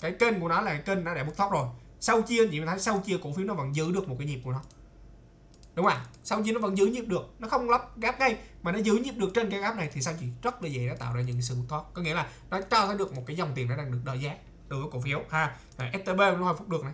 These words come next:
nhưng mà những con này hồi phục lâu lắm, chị bỏ qua nha. Có nghĩa là đang đi lên mà bứt, gọi là nó tạo ra những cái phiên như thế này á, thì cổ phiếu nó sẽ rất là nhập nhằng và rất là lâu.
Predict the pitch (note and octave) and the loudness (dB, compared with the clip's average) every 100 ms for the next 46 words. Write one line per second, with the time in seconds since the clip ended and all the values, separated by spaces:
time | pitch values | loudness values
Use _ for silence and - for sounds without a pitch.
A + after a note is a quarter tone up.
0 | - F3 D#3+ C#3+ D3 C#3+ F3+ D3+ C#3 - | -6 -2 -2 -4 -8 -6 -4 -2 -4 4
1 | G3 G#3 B3 - G3 D#3+ D#3 D#3+ A3 A3+ | 4 6 2 -2 -10 -8 -2 2 4 4
2 | G3+ - F#3+ E3+ F3+ F#3 F3+ F3+ F#3 E3+ | 2 -4 -4 -4 0 0 2 0 0 0
3 | C3 - - F#3+ - D#3 C#3+ D3 C#3+ B2 | -4 -8 -8 -8 -8 -4 0 2 0 -2
4 | - - A3 C#3+ D#3+ D3 C#3+ F3 A3 E3 | -10 -6 -2 0 0 -2 -4 -2 0 0
5 | D#3 F3+ B2+ A#2+ - - C3+ A#2+ C#3 F#3 | 0 0 -2 -4 -10 -8 -8 -4 -2 -2
6 | G#3 G#3+ - B2 E3 G3 C3+ B2 D3 B2 | -2 -6 -6 -2 -2 -2 -6 -4 -2 0
7 | A#2+ A#2+ C3 E3 D#3+ | -2 -4 0 0 0